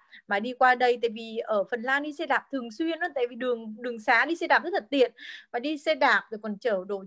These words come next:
chợ, mình cứ nghĩ trời ơi, khư khư lúc nào ôm hai túi đồ nặng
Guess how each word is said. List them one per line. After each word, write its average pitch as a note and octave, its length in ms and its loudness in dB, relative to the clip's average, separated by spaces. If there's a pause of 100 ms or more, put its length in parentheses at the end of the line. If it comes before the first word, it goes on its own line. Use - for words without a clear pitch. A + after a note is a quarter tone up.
chợ, A3+ 280 4
mình A3+ 180 -6
cứ C4+ 80 -4
nghĩ C#4+ 300 -8
trời D4 140 0
ơi, A#3+ 80 -2 (100)
khư D#4 160 -8
khư D#4+ 180 0
lúc F4+ 120 -4
nào F#4+ 260 4
ôm D4 220 6
hai C#4+ 200 -2
túi C4+ 220 -6
đồ C4+ 400 6
nặng A3+ 160 2